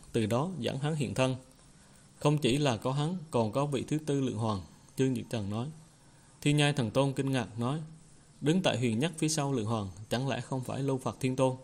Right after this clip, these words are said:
"Ai nói nhất định là Lôi Phạt Thiên Tôn?" Trương Nhược Trần nói, "Huyền nhất một mực tại thiên đường giới, thiên đình, côn lôn giới tu luyện. Như sau lưng của hắn Lượng Hoàng là Lôi Phạt Thiên Tôn,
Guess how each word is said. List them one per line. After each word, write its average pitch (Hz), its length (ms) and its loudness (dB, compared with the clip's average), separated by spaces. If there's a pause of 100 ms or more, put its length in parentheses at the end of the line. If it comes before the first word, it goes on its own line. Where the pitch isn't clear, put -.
(640)
"Ai 139 180 2
nói 156 180 2
nhất 175 160 -2
định - 220 -2
là 104 140 -2
Lôi 123 180 0
Phạt 117 220 -6
Thiên 127 160 -4
Tôn?" 131 200 0 (720)
Trương 139 160 2
Nhược 123 140 -2
Trần 107 220 0
nói, 117 180 -4 (280)
"Huyền 120 200 2
nhất 160 200 0
một 117 180 0
mực 120 220 -2 (140)
tại 107 160 -2
thiên 135 220 -2
đường 110 200 0
giới, 127 220 0 (480)
thiên 143 180 2
đình, 117 220 2 (200)
côn 131 180 0
lôn 131 120 0
giới 135 200 0
tu 143 160 -2
luyện. 110 180 -2 (580)
Như 143 140 4
sau 139 160 4
lưng 139 220 2
của 120 100 -2
hắn 143 240 -2
Lượng 117 140 0
Hoàng 107 240 0
là 101 100 -4
Lôi 117 200 -2
Phạt 110 220 -6
Thiên 123 160 -4
Tôn, 131 220 0